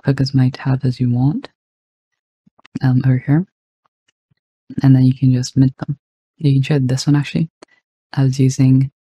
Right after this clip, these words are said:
the Young Money Full Auto on it, and it's pretty fun. For today, those are all the tools I found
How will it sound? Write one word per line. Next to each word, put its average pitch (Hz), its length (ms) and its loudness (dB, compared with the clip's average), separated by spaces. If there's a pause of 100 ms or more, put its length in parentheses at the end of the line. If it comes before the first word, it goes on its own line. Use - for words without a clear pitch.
(320)
the 123 360 -2 (720)
Young 135 220 6
Money 131 180 4
Full - 240 -10
Auto 139 420 -2 (520)
on 139 180 2
it, 156 100 -2 (960)
and 139 120 4
it's 135 140 0
pretty 127 280 -4
fun. 139 240 -4 (1000)
For 135 280 -2
today, 143 340 0 (640)
those 143 180 -2
are 143 40 2
all 143 60 4
the 135 80 2
tools 135 280 -4
I 131 100 0
found 131 540 0